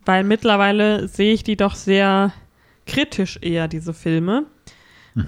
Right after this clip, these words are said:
Speaker 1: Und sehe das halt immer eher so als so ein bisschen Hybris, wie der Geisteswissenschaftler sagt. Also so Übermut im Angesicht der Gefahr. Und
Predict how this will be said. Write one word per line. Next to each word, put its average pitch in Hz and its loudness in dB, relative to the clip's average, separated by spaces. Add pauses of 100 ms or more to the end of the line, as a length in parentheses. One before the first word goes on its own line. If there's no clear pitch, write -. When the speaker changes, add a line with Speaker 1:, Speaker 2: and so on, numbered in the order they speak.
Speaker 1:
Und 185 4
sehe 196 0
das 190 0
halt 190 0
immer 202 0
eher 180 2
so 180 -2
als 170 0
so 190 0
ein 185 -2
bisschen 180 -2 (600)
Hybris, - -2 (680)
wie 202 -8
der 175 -6
Geisteswissenschaftler 175 -6
sagt. 185 -4 (320)
Also 175 -4
so 170 0 (580)
Übermut 220 2 (260)
im 190 -2
Angesicht 190 -2
der 180 2
Gefahr. 190 0 (800)
Und 190 -2